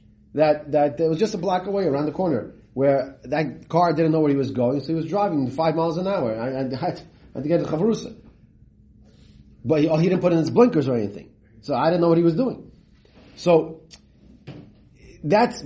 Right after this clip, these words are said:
that's all beyond Hashem. That's all beyond Hashem. Everything that happens beyond Hashem. And that's why when the person, if he gets upset and he gets bekas, what he's intrinsically, what he's really saying, he's saying,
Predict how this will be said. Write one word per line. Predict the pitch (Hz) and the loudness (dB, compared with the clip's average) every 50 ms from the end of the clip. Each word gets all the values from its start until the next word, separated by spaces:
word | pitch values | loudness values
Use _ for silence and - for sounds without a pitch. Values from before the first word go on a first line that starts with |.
| 127 - | -10 -2
that's | 139 196 214 233 - - | 4 4 4 4 4 0
all | - 196 202 240 233 | 2 6 6 6 6
beyond | 208 185 214 220 220 | 6 6 4 4 4
Hashem. | 208 - - 240 233 143 117 - - - - _ _ _ _ _ - | 2 -4 -2 -2 -2 -2 -2 -8 -14 -20 -20 _ _ _ _ _ -4
That's | 196 190 - - | -2 -2 -2 2
all | - 202 254 262 | 4 4 4 6
beyond | 226 233 247 240 240 | 6 6 6 4 2
Hashem. | 214 - - - - - - - _ _ _ _ _ _ - | -2 -4 -4 -8 -10 -10 -12 -20 _ _ _ _ _ _ -2
Everything | 185 196 214 240 269 269 269 294 285 247 262 262 | 2 4 8 8 8 8 8 6 4 4 4 4
that | 247 226 | 4 4
happens | 196 196 202 196 170 | 4 4 0 0 -4
beyond | - 185 180 175 165 165 | -4 -2 -2 -2 -2 -2
Hashem. | 151 - - 151 117 - - - - _ _ _ _ _ _ _ - | -4 -6 -6 -8 -10 -10 -12 -20 -20 _ _ _ _ _ _ _ -6
And | 123 127 | -4 -2
that's | 151 185 196 196 - | 0 -2 -2 -4 -2
why | 139 165 196 196 185 | 2 4 4 4 4
when | 165 151 143 | 4 4 2
the | 139 | 0
person, | 117 - 160 208 208 - 190 156 | 0 0 0 0 0 0 0 0
if | 143 139 - | 0 0 0
he | 143 | -2
gets | 120 110 - 190 185 - | -2 2 2 2 2 0
upset | 160 123 - - - - - 202 175 - - | -8 -10 -10 -12 -8 2 2 2 2 2 -2
and | 127 131 | -4 -2
he | 131 | 0
gets | 175 170 - | 0 -2 -2
bekas, | - 139 - - - - 185 190 165 135 123 - - - - - - _ - - - - - - - - | -4 -6 -6 -6 -10 -6 -4 -2 -2 -2 -2 -4 -8 -12 -14 -16 -20 _ -20 -20 -20 -20 -20 -20 -10 0
what | - 147 156 | 2 6 6
he's | 156 151 - - - | 6 4 2 -2 -2
intrinsically, | 156 151 131 - - 202 240 240 247 190 170 147 | -2 -2 -2 -2 0 0 2 2 2 0 0 0
what | 131 139 139 | 2 2 2
he's | 135 123 | 2 0
really | 131 190 190 175 135 | 0 0 0 0 0
saying, | - - - 170 165 135 113 113 | -2 -4 -4 -4 -2 -2 -2 -2
he's | 123 117 - | -4 -4 -2
saying, | 151 143 131 117 - | -2 -2 -2 -2 -6